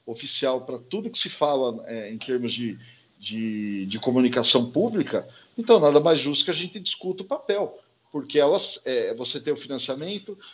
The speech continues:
você tem o cara que, que monta a mensagem, né, que monta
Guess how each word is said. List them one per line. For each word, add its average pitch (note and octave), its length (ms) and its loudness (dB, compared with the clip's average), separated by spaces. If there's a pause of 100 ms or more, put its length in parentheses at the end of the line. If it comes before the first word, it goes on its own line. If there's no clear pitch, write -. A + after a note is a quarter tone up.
(160)
você B2 260 -4
tem C#3 140 0
o B2+ 80 2
cara B2+ 260 -2
que, A#2 380 -6
que B2 160 -10
monta D3 480 2
a C3+ 40 4
mensagem, C3 680 0
né, C3+ 120 -4
que C3+ 140 -8
monta B2+ 640 -6